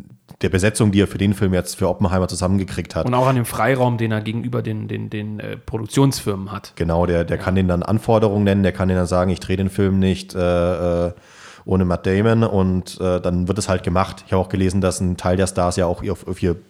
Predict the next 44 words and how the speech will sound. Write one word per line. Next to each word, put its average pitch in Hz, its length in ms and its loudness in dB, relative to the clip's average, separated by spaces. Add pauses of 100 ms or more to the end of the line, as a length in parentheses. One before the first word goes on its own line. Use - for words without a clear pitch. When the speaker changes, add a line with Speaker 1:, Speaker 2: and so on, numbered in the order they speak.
(100)
Speaker 1:
Budget 113 500 2
verzichtet 92 400 -6
haben, 85 220 -2
Teile 90 260 0
davon. 82 380 -2 (240)
Speaker 2:
Echt, 180 220 -2
ja? 113 180 -4 (100)
Speaker 1:
Also 87 200 -4
dann, 87 380 -4
ja. 82 220 0 (100)
Speaker 2:
Weil 123 100 0
die 143 120 2
bei 135 120 4
Nolan 139 360 4
eben 123 160 -2
mitspielen 123 400 -2
wollten, 113 280 0
weil 110 100 0
die 107 120 -4
wissen, 110 220 -6
das 101 160 -8
ist - 180 -10
halt 101 260 -4
Speaker 1:
Genau. 82 380 0 (200)
Speaker 2:
Knaller. 98 440 -4 (300)
Speaker 1:
Genau, 87 220 0
also 85 120 -2
bei 87 80 0
Speaker 2:
Ja. 82 60 0
Speaker 1:
der 90 100 -2
Emily 92 240 0
Blunt 90 240 -2
hatte 92 100 -2
ich's 87 120 -8
gelesen, 87 400 -2
dass, - 380 -6
äh, 82 300 -4
die 85 280 -10
normalerweise 87 540 0
eine 85 260 -2
Gage 87 340 -2
in 87 100 -2
Höhe 92 200 2
von 85 300 -4